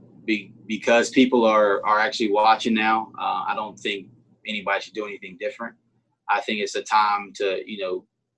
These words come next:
kinda help guys get into that game mode. Um, but I think, you know, the way Coach Rhule sets up every practice, it's, it's game situation, it's game-like. So I,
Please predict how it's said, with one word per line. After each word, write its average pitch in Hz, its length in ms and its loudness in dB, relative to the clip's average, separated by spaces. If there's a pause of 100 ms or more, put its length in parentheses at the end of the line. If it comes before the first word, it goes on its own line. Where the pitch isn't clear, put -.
(840)
kinda 110 220 2
help 107 260 0
guys 104 360 0
get 117 240 2
into 110 260 -4
that 104 280 -2
game 110 360 0
mode. 110 380 0 (680)
Um, 208 260 4
but 110 120 -2
I 117 60 2
think, 139 280 2 (240)
you 127 120 -6
know, 113 300 2
the 113 100 2
way 123 120 6
Coach 120 280 2
Rhule 117 180 0
sets 113 260 0
up 110 140 0
every 104 180 0
practice, 101 380 0
it's, - 260 -8
it's 104 160 -8
game 110 240 0
situation, 101 500 -2
it's 95 140 -16
game-like. 104 460 -4
So 104 140 -2
I, 110 80 2